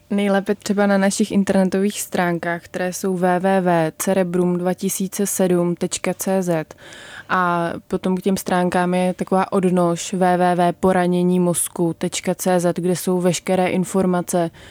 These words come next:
které ten člověk potřebuje, eh, co se týče právě těch projevů, následků, kam se, kam se obracet. Je tam třeba dobrý vyhledávač, kde zadáte město a, mm, ten, ten server vám vlastně vyjede veškeré dostupné služby v tom okolí.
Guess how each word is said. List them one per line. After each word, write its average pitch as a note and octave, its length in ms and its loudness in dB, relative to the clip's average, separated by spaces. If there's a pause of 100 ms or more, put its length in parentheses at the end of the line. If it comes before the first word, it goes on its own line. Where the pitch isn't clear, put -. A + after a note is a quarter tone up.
(100)
které F3+ 360 2
ten F#3 180 0
člověk F3+ 340 0
potřebuje, F3 600 0 (440)
eh, F3 240 2
co - 180 -8
se F3 160 -4
týče F3 380 -2
právě F3 320 0
těch F3+ 160 -4
projevů, F3 640 2
následků, E3+ 520 -2
kam E3+ 220 -2
se, F3 320 -2
kam F3 200 0
se - 140 -2
obracet. F3 580 -2
Je F3 80 0
tam F3 200 -4
třeba F3 280 -2 (360)
dobrý F3 300 2
vyhledávač, F3+ 640 2
kde F3 260 -4 (280)
zadáte F3 400 0
město F3 640 2 (440)
a, E3 420 0 (160)
mm, E3 440 -6
ten, F3 460 0 (160)
ten F3 180 0
server E3+ 340 -2
vám E3+ 160 2
vlastně F3 280 0
vyjede F3 460 2
veškeré F3+ 440 -2
dostupné F3+ 460 -2
služby E3+ 320 -2
v - 60 -10
tom F#3+ 200 0
okolí. F3 420 -2